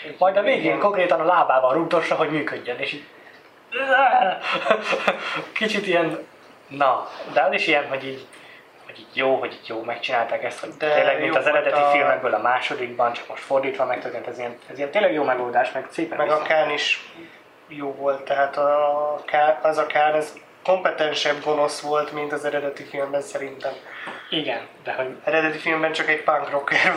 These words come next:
Speaker 1: volt.
Speaker 2: <laughs> Igen, aki el akart pusztítani bolygót.
Speaker 1: Igen.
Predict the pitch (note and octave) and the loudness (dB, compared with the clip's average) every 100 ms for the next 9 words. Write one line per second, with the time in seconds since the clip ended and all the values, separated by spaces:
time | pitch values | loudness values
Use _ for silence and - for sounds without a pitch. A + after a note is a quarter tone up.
0 | - F3+ - - F3 G#3 - F3 F#3+ F#3 | 2 2 2 2 2 2 0 0 0 -2
1 | - A3+ F#3+ F3+ D3+ C#4+ C#4 D3 - B2+ | -2 0 2 2 2 0 2 4 2 0
2 | - - A#2 A2+ A2 - - - - - | -4 -10 -6 -4 -6 -10 -10 -10 -12 -16
3 | D3+ C#3+ C3+ C3+ | -14 -10 -10 -12